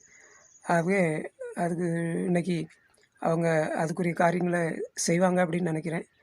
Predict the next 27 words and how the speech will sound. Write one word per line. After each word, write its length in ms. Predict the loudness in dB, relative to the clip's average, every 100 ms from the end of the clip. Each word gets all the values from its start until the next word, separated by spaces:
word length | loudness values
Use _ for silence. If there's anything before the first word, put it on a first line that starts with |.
| -20 -20 -20 _ -2
ஆகவே 600 | 2 4 4 6 4 2
அந்த 220 | 0 0
செய்தியை 380 | 0 0 2 0
கேட்டுட்டு 420 | 2 0 0 0 2
விசாரிச்சுட்டு 640 | 2 2 0 0 -2 -4 -4 -14 -20 -20 -20 -16 -2
அப்புறம் 380 | 0 2 2
தொடர்ந்து 320 | 4 2 2 2
பரிசுத்த 420 | 0 2 4 4
ஆவியானவர் 400 | 4 4 2 2
என்னோடு 300 | 2 0 2
பேசினார். 480 | 0 2 4 2 0 _ -20 -20 _ _ _
இந்த 360 | -4 2 2 2
ட்ரஸ்ட் 280 | 2 2 6
அக்கவுண்ட் 340 | 6 6 6 6
சம்பந்தமா 440 | 4 6 6 4 2 -2 _ _ _ _ _ _ -6
இந்த 140 | 0 0
ஃப்ரெஷ் 380 | 6 8 8 8
கே 160 | 6 8
ஒய் 120 | 6
சி 180 | 4 2 2
சப்மிட் 340 | 2 2 2
பண்ணணும் 320 | 2 4 2
அப்படிங்கிற 320 | 2 0 2 0
மெசேஜ் 320 | 2 2 2
எனக்கு 240 | 0 0
வந்திருக்கு. 420 | 0 -2 -2 -6 -8 -16 _ -20 -20 -20 -20 -20 2
ஆகவே 380 | 6 6 6